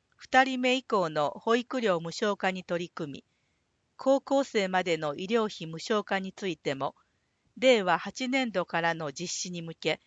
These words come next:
システム改修などの準備を行ってまいります。笠岡市では現在、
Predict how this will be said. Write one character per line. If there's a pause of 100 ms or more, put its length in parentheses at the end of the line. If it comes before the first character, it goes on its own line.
(260)
シ
ス
テ
ム
改
修
な
ど
の
準
備
を
行
っ
て
ま
い
り
ま
す。 (1800)
笠
岡
市
で
は
現
在、